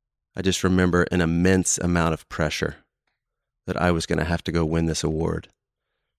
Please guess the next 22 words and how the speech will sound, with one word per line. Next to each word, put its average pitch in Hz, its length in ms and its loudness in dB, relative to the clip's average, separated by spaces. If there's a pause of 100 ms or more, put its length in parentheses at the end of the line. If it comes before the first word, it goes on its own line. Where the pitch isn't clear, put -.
(160)
uh, 78 220 -4 (340)
you 92 80 -2
know, 80 220 -4
six, - 340 -2
seven 80 280 0
years 82 180 -4
from 80 160 -2
now, 76 260 -6 (140)
um, 78 400 -8 (440)
which 90 140 -2
seems 98 380 2
really, 110 400 4
really 85 300 2
messed 82 340 0
up 82 260 -2 (380)
that - 160 -8
somehow 87 400 2
I 82 100 2
thought 82 360 -2 (540)
in 95 180 2
that 85 140 4
moment 85 400 0